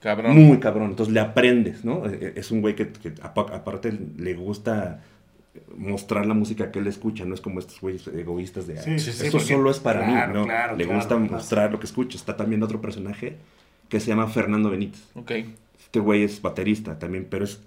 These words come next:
Speaker 2: escuchas el programa de él y es una enciclopedia del rock, ¿no? Entonces te cuenta anécdotas porque conoce a lo-, a los grupos, conoce a las bandas, se va de borracho con ellos, es un personajazo. Y, y la gente lo escucha y dice, "No mames, aprendí cosas con este güey",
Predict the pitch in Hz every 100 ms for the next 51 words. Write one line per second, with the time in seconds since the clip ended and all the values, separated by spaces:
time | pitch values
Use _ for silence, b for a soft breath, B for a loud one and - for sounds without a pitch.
0 | _ - - 120 139 117 110 113 113 113
1 | 120 120 120 120 113 - - 104 98 92
2 | 113 110 117 123 156 - b b _ 90
3 | 90 90 104 - - 110 127 131 - 117
4 | 113 113 101 104 104 107 107 104 - -
5 | - 90 92 98 87 80 85 82 78 87
6 | 107 107 - 85 80 90 82 101 98 101
7 | - b b b b b _ 92 95 87
8 | 87 92 - 87 92 101 98 95 95 107
9 | 107 107 101 87 85 101 98 104 - -
10 | b b b _ 117 107 104 104 101 92
11 | 87 - 95 90 87 - 104 104 117 107
12 | 117 117 113 101 98 107 113 113 87 -
13 | 80 - 101 95 98 104 117 113 110 104
14 | 101 104 104 104